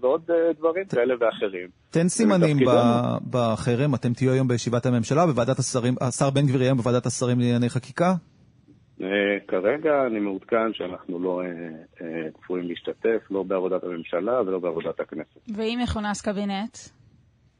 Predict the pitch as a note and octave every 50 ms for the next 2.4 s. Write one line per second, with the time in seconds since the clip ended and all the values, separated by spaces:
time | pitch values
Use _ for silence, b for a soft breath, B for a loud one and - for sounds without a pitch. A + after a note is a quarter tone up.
0 | _ _ - - D#2 D2 D#2+ D#2+ E2+ F2 - F2+ E2+ F2+ G#2 D3 A3+ A3+ D#3 A2+
1 | - A2 G2 F#2+ - - E2+ D#2 G2+ A#2+ C3 C3+ C#3 C#3 C#3 C3 B2+ A#2+ A2+ G#2
2 | G#2+ G2+ - - G#2+ G2+ - -